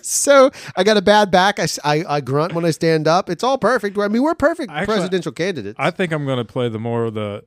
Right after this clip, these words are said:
Speaker 2: Uncle Joe role that he had when he was Barack's vice.
Speaker 1: No, that's the way to do it.
Speaker 2: That was way cooler.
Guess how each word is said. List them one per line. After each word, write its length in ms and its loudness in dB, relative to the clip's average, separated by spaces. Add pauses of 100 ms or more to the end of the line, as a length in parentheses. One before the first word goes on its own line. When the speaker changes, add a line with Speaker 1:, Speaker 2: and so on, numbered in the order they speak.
Speaker 2:
Uncle 300 -8
Joe 260 -6
role 400 -6
that 160 -12
he 140 -8
had 200 -10
when 140 -12
he 80 -12
was 160 -14
Barack's 420 -16
vice. 400 -16 (340)
Speaker 1:
No, 200 -4
that's 160 -8
the 60 -12
way 100 -6
to 100 -10
do 140 -8
it. 60 -10
Speaker 2:
That 120 -6
was 140 -6
way 240 -2
cooler. 500 -4